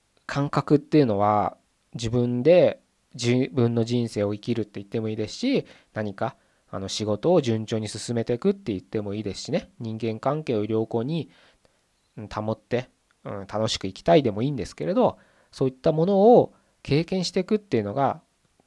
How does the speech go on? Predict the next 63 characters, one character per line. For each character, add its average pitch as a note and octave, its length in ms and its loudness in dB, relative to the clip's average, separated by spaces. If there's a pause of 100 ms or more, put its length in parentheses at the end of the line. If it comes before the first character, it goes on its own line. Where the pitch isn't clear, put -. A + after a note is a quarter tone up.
(680)
そ - 160 -6
の A2 140 0
今 A#2 220 0
言 G#2 60 -4
っ - 40 -20
た - 160 -6
全 E3 260 -2
て C3 140 -4
に A#2 80 -4
お C3+ 100 0
い D#3+ 60 -4
て G3 320 2
重 B2 240 0
要 A#2+ 180 2
な B2 120 0
ベ B2+ 240 2
ー C#3 40 4
ス - 120 -6
と D#3 100 -4
な D#3 120 0
る C#3 100 0
と F#2+ 100 -6
思 G#2+ 220 -4
い C3+ 40 -6
ま E3 120 -4
す D#3 120 -8
の B2+ 120 -2
で、 G#3+ 260 0 (1400)
ぜ C#3+ 120 -2
ひ A2+ 160 -6
ね、 A2 240 -2 (440)
あ G2 180 -4
の、 F#2+ 420 -6 (720)
ま C#3 100 4
あ、 - 20 -4
こ - 120 0
の A2+ 80 4
ポ B2 120 -2
ッ - 80 -10
ド - 100 -4
キ - 100 -2
ャ C#3 60 0
ス - 100 -8
ト A#2+ 120 4
で D3 180 2
言 G3 160 0
え C4 40 -4
ば、 C4 300 0 (200)
難 A2+ 320 -6
し - 180 -4
い - 40 0
本 B2+ 260 -4
を G#2 40 -4
読 A#2+ 220 -4
ん A#2 60 -8
で C#3+ 320 2
自 A2 100 -6
分 A2 200 -4
の A2 100 -4
限 A2+ 260 -2
界、 B2 240 0
壁 A#2 360 0
を F3+ 220 6